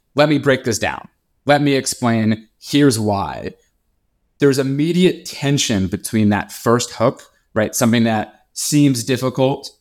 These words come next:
right? Seems easy is difficult. Then there's a clear power word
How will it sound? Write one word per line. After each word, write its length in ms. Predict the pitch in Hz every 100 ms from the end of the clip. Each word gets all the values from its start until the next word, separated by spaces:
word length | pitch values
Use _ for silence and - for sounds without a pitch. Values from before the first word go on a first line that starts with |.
| _ _ _ -
right? 260 | 117 117 -
Seems 440 | - 135 135 127
easy 280 | 143 131 131
is 260 | - 127 113
difficult. 580 | 127 139 - 135 - - _ _ -
Then 220 | 135 139
there's 580 | 135 131 117 - - -
a 80 | 117
clear 460 | - - 135 127 120
power 360 | - 117 123
word 380 | 120 123 123 120